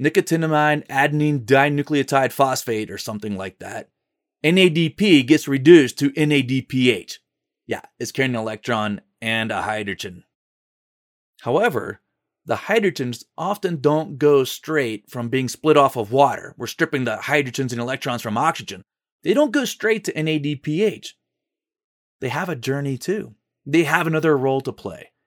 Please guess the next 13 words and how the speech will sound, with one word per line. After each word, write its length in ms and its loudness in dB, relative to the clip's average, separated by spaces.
Okay, 340 -10
so 180 -2
the 100 2
electrons, 800 -4
we 60 -20
split 240 -4
water. 400 -8
Because 480 -4
we 100 0
split 280 4
them 100 0
from 240 -2
water, 640 2